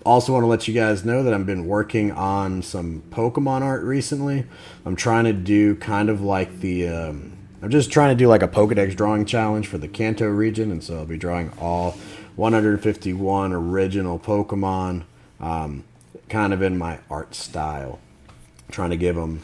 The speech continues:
a little bit of creativity. So you'll see a video here later on in the week,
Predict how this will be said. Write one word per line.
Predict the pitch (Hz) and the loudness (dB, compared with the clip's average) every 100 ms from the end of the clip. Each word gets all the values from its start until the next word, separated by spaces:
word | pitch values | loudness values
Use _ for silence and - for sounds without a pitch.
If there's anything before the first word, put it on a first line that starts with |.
| - | -10
a | 98 | -2
little | 101 92 | -2 0
bit | 90 | -2
of | |
creativity. | 87 92 82 - 80 76 | -2 -4 -4 -4 -6 -6
So | - | -2
you'll | 117 | 0
see | 120 127 | 2 2
a | |
video | 101 98 95 92 | 2 2 2 2
here | 87 - 92 90 85 - - - - | 0 -2 0 0 -2 -10 -20 -20 -8
later | 101 101 90 92 | 0 2 2 2
on | 90 | 2
in | 92 85 | 0 0
the | |
week, | 85 87 85 - | 0 0 -2 -8